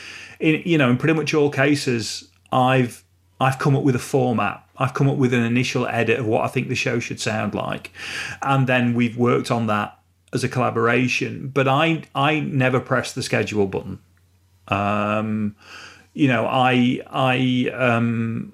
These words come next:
I give my, I, we, we record the thing. It get mi-, it gets mixed and edited. Um, I always give everything a final listen through, and then, um, you know, and then it's down to the,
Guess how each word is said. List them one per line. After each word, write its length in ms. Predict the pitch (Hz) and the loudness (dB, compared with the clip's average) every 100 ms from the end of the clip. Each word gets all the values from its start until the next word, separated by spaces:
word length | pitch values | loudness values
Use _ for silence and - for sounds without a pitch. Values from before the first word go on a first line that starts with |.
| - | -4
I 140 | 123 | -2
give 200 | 113 131 | 2 0
my, 100 | 135 | 0
I, 280 | - 123 120 _ _ _ | 0 0 -2 _ _ _
we, 260 | 220 147 113 | -6 0 2
we 380 | 107 95 120 123 | 0 -4 0 0
record 380 | 110 156 170 147 | 2 0 0 0
the 80 | |
thing. 540 | 139 156 147 143 139 143 | -2 0 2 2 0 -2
It 160 | 139 | -4
get 220 | 131 110 127 | -2 -2 2
mi-, 260 | 135 135 | 0 0
it 20 | |
gets 380 | 135 127 - - | -4 -6 -6 -4
mixed 400 | 135 147 - - | -2 -2 -4 -4
and 120 | 131 | -2
edited. 640 | 117 120 113 120 113 113 - - | 0 -2 -2 0 0 0 -6 -10
Um, 840 | 117 110 107 110 107 110 107 107 - | -2 0 2 2 0 -2 -2 -4 -4
I 140 | 117 139 | 0 2
always 240 | 139 127 | 4 2
give 180 | 139 120 | 2 2
everything 380 | 117 117 - 113 | 2 0 -2 -6
a 60 | |
final 360 | 104 117 110 113 | -4 -2 -2 -2
listen 320 | 113 - 120 | -4 -6 -8
through, 640 | 107 117 110 107 107 - - | -2 0 4 4 2 -4 -6
and 300 | 110 113 117 | -2 0 0
then, 580 | 113 110 110 110 107 107 - - - _ - | 2 2 2 -2 -4 -8 -18 -20 -20 _ -2
um, 760 | 113 110 110 110 110 107 107 | 2 2 2 0 -2 -4 -4
you 140 | 127 117 | -2 0
know, 120 | 110 | 0
and 140 | 113 | 0
then 160 | 113 113 | 2 0
it's 120 | 110 | -2
down 360 | - 123 123 123 | 0 0 2 0
to 140 | 123 | 0
the, 380 | 110 110 107 - | 0 0 0 -6